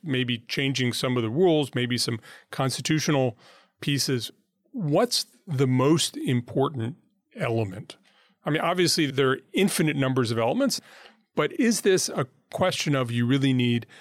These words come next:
a charismatic leader, or you need a stronger leader, or you need to get consensus on a different set of rules that will create a different set of outcomes? What do you need to prioritize to get to the point that you're talking about?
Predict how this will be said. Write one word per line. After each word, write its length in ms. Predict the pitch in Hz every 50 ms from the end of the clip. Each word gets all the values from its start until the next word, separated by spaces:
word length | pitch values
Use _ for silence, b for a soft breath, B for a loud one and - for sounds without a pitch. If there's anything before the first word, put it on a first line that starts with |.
| B B B B
a 80 | 135
charismatic 880 | 123 - - 147 135 127 127 127 117 - 127 120 113 110 117 110 - -
leader, 320 | 113 104 98 101 101 104 -
or 160 | - 147 123
you 120 | 117 120 123
need 180 | 127 127 120
a 60 | 123 113
stronger 560 | - - - - 117 120 117 113 110 113 110
leader, 400 | 104 107 107 101 101 95 98 - B B B B B B -
or 260 | 294 202 135 139 139 131
you 240 | 117 117 120 120
need 440 | 117 120 123 131 135 131 127 113 - B B B B B B B B B _ -
to 140 | - 147 127
get 440 | 104 - - 143 135 139 - _ -
consensus 720 | - 139 131 117 - - 143 127 120 - - 131 117 -
on 120 | - 113
a 60 | 113 110
different 420 | 104 - 131 127 - 127 120 113
set 180 | - - 127 113
of 160 | 117 110 98
rules 520 | 107 113 113 113 113 113 110 107 104 - - B B B B B B B
that 260 | 143 117 123 117 -
will 220 | 165 123 117 117 113
create 340 | - - - 131 113 110 110
a 60 | 110
different 480 | 101 - 117 - - - 117 107 - - - _ -
set 240 | - - - 123 107
of 100 | 110 107
outcomes? 560 | 110 110 110 - - - - 98 95 - - B B B B B B
What 240 | - 226 151 170 208
do 60 | 240
you 80 | 254 180
need 260 | 151 143 151 135 -
to 80 | -
prioritize 1040 | 131 - - 127 117 113 117 131 151 143 135 117 - 123 110 101 104 98 98 - - B B B B B B -
to 100 | 151 123
get 220 | 110 127 117 110
to 100 | - 135
the 120 | 117 117
point 320 | - - - 117 110 104 -
that 100 | 143 143
you're 140 | 120 113 113
talking 360 | - - 110 107 - - 107
about? 320 | 107 107 131 143 - -